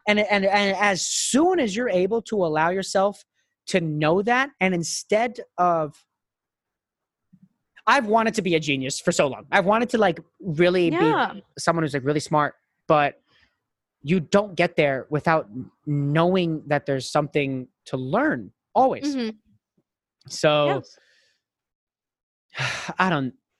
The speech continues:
Speaker 1: I don't know. I, every single time I talk to anyone, I have an insecurity <laughs> about something else,
Speaker 2: Yeah,
Speaker 1: and I'm,
Speaker 2: I mean,
Speaker 1: and I'm
Speaker 2: yeah.
Speaker 1: learning how to get over it. But I think the,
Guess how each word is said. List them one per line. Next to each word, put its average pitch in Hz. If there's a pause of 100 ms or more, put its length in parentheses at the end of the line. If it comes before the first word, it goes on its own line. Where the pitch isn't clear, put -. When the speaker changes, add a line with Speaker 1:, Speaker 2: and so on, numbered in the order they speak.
(400)
Speaker 1:
I 156
don't 131
know. 120
I, 170
every 160
single 143
time 139
I 131
talk 131
to 135
anyone, 127
I 127
have 127
an 127
insecurity 127
<laughs> -
about 139
something 165
else, -
Speaker 2:
Yeah, 262
Speaker 1:
and 143
I'm, 139
Speaker 2:
I 247
mean, 269
Speaker 1:
and 277
I'm 247
Speaker 2:
yeah. 175
Speaker 1:
learning 143
how 131
to 131 (640)
get 156
over 139
it. 139
But 151
I 147
think 156
the, 139